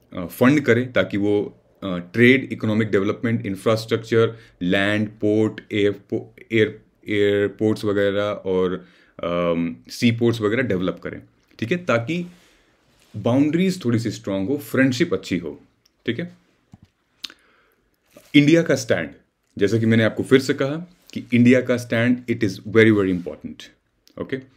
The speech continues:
India is a unique as no other peer country has a severity challenge, both continental भी है और मैरीटाइम भी है। समझ रहे हैं इसके मतलब?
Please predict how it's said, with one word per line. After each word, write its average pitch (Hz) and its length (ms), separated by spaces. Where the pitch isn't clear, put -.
India 139 280
is 147 40
a 110 200
unique 147 500
as 101 200
no 139 240
other 131 100
peer 127 180
country 123 500
has 110 260
a 120 100
severity 117 640
challenge, 123 460
both 113 300
continental 110 580
भी 143 160
है 175 120
और 160 60
मैरीटाइम 98 560
भी 85 80
है। 78 240
समझ 110 220
रहे 135 100
हैं 160 60
इसके 147 200
मतलब? 82 380